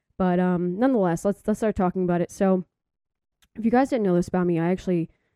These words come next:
I moved my entire life across the country to, to live in California. Um, I moved my life, tar-, it makes no sense. I sold my salon in Delaware to live in California because I, I felt like it was my next step in life. And it was, don't get me wrong. But the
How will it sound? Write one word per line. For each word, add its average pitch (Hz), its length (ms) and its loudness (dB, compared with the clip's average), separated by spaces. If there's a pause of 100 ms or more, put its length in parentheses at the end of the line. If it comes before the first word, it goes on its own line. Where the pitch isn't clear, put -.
(120)
I 180 60 -4
moved 202 220 4
my 190 100 2
entire 180 380 -2
life 151 260 -2
across 160 240 -6
the - 120 -8
country 160 360 -6
to, 160 320 -4
to - 180 -10
live 165 200 -4
in 147 100 -8
California. 151 560 -8 (240)
Um, 151 400 -6 (220)
I 180 40 -4
moved 170 140 -2
my 151 80 -4
life, 135 220 -6
tar-, - 240 -10 (100)
it 147 140 -8
makes 143 240 -8
no 147 60 -12
sense. 131 200 -10 (580)
I 214 380 2 (480)
sold 269 320 4
my 285 160 2
salon 180 420 0
in 170 120 -2
Delaware 151 560 -2
to 175 100 -6
live 160 500 -2
in 160 140 -6
California 139 500 -6
because 151 300 -6
I, 147 220 -4
I 160 80 -2
felt 185 180 0
like 196 140 0
it 175 80 0
was 170 100 -4
my 165 100 -2
next 151 220 -6
step 156 180 -8
in 151 120 -4
life. 127 180 -8
And 190 100 -2
it 226 80 -2
was, 147 300 -2
don't 180 140 -6
get 175 100 -4
me 160 60 -4
wrong. 170 200 -4 (720)
But 180 360 -2 (120)
the 185 580 0